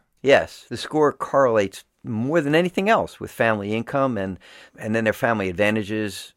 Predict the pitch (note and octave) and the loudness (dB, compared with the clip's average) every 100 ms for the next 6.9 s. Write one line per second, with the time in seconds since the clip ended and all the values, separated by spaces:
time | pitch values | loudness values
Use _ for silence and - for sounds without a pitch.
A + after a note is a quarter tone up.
0 | - G2 F#2 - - A2+ G#2+ G2+ F2 F2 | -4 2 2 2 -6 -4 -4 -4 0 4
1 | G#2 C3+ - F#2+ - F#2 G2 C3+ A#2 - | 4 2 -4 -8 -2 2 2 2 -2 -4
2 | A#2+ B2 B2 A#2 B2 C#3 - D3 - - | -2 0 -2 -4 -6 -6 -2 -2 -2 -2
3 | G3 E3 - - - - - - B2+ A#2+ | -2 -2 -8 -20 -20 -20 -20 -4 4 6
4 | A#2+ C#3+ D3 B2 A#2 A#2 A#2 G#2+ A2 A2+ | 6 2 -2 -2 4 4 2 -2 -4 -2
5 | B2 G#2+ G#2 F#2+ - - C3 A2+ - B2+ | -4 -2 0 -2 -6 -4 -2 -4 2 4
6 | A2+ E3+ F#3 _ _ G#2+ G#2+ A2+ A#2 | 6 4 2 _ _ -4 -2 -2 -4